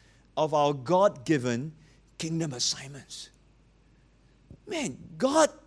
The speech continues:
is almighty. He could have summoned a legion of angels. But no, he sends one and tells Joseph, "Can you please wake up, pack your bags, take your family,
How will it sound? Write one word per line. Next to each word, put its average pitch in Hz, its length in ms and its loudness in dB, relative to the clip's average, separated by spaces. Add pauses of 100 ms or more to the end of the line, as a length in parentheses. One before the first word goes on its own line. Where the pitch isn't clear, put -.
(520)
is 214 320 -2
almighty. 269 920 2
He 180 140 -6
could 220 140 2
have 214 160 0 (460)
summoned 294 480 2
a 262 60 4
legion 285 400 6
of 240 140 2
angels. 240 540 2 (440)
But 180 140 2
no, 247 480 6
he 170 160 -6
sends 220 340 2
one 247 420 2 (180)
and 147 120 -4
tells 208 300 6
Joseph, 156 500 0 (200)
"Can 147 100 -8
you 190 80 -2
please 202 240 -8
wake 127 220 -6
up, 170 160 -8 (560)
pack 147 160 -6
your 214 100 -2
bags, - 360 -6 (580)
take 139 120 -10
your 208 60 -2
family, 117 460 -6